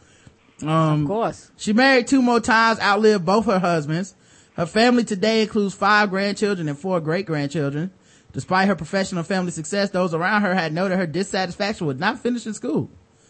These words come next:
Speaker 1: She had voiced quite a while back that the one regret she had in life was that she never had gotten her diploma.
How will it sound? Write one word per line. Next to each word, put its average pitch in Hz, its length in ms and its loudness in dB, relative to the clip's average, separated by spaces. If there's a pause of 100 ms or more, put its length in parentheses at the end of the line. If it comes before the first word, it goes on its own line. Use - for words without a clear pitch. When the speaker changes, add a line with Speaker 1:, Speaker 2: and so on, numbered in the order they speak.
(540)
Speaker 1:
She - 160 0
had 208 160 4
voiced 247 300 4
quite 247 220 4
a 233 60 4
while 220 260 4
back 196 300 0
that 170 100 -4
the 147 80 -2
one 180 240 0
regret 190 320 -2
she 196 120 -2
had 185 240 2
in 175 120 0
life 185 300 0
was 147 80 -4
that 143 160 -6
she 143 100 -12
never 160 320 -2
had 151 220 -2
gotten 170 200 -2
her 175 140 0
diploma. 117 560 -6